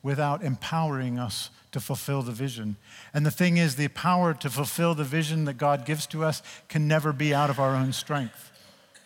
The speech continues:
That's kind of the reason why God's visions usually are so incredibly big. Because if we think we can do it, it's probably not God's vision, because it's probably within our own power and ability to do it. And, there,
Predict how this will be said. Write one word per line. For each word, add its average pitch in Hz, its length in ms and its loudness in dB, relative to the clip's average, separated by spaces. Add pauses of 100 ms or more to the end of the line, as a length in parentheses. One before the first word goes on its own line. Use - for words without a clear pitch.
(200)
That's - 140 0
kind 190 220 4
of 180 60 4
the 160 80 4
reason 160 400 2
why 160 220 4
God's 147 320 2
visions 147 400 0
usually 147 420 0
are 139 140 0
so 151 400 0
incredibly 135 540 -4
big. 127 300 -2 (440)
Because 160 240 2
if 147 120 0
we 196 200 4
think 202 280 2
we 196 120 4
can 160 180 2
do 170 220 2
it, 185 100 2
it's 151 160 -4
probably 156 500 0
not 151 300 0
God's 139 240 0
vision, 117 420 -4 (300)
because 151 260 0
it's 139 120 -4
probably 175 560 2
within 147 320 2
our 139 160 2
own 147 200 2
power 127 540 0
and 135 380 -2
ability 139 480 -2
to 120 80 -6
do 139 220 -4
it. 123 120 -6 (400)
And, 147 180 2
there, 143 200 0